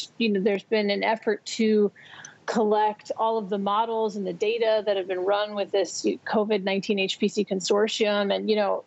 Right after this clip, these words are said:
this was a really big step for our community to actually openly share that type of data. And now we really, I think, are in the process of building really sort of a vast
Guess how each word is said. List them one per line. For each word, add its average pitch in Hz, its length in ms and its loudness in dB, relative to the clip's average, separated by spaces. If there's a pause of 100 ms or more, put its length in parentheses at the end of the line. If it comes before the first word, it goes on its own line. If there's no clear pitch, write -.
(100)
this 247 280 -2 (100)
was 226 160 0
a 208 80 0
really 233 280 2
big 220 200 -2
step 226 300 -2
for 226 120 0
our 214 120 -4
community 214 540 -2
to 220 140 -2
actually 202 460 -2
openly 208 460 -2
share 202 380 0
that 180 340 -2
type 254 240 -4
of 277 160 -2
data. 262 480 0
And 214 120 2
now 214 240 0
we 214 180 0
really, 208 300 2
I 202 60 0
think, 202 320 -6
are 214 320 0
in 208 80 -2
the 202 80 -2
process 214 400 -2
of 170 160 -8
building 208 500 0 (460)
really 254 200 2
sort 214 160 -2
of 190 80 -2
a 185 60 -2
vast 208 800 -4